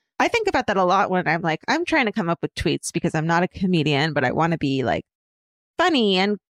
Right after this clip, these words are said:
and topical and shit. And then I realize, like, all of mine are like,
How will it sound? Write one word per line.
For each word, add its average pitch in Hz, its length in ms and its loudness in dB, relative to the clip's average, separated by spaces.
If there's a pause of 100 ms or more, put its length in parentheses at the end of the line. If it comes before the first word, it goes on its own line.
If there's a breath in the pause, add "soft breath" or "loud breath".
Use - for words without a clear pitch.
(120)
and 233 160 -2
topical 233 420 0
and 175 140 -2
shit. 170 320 0
And 180 180 0
then 185 260 2 (320 soft breath)
I 196 80 2
realize, 220 460 2
like, 190 220 -2
all 208 180 4
of 240 80 2
mine 202 240 2
are 175 120 4
like, 151 180 0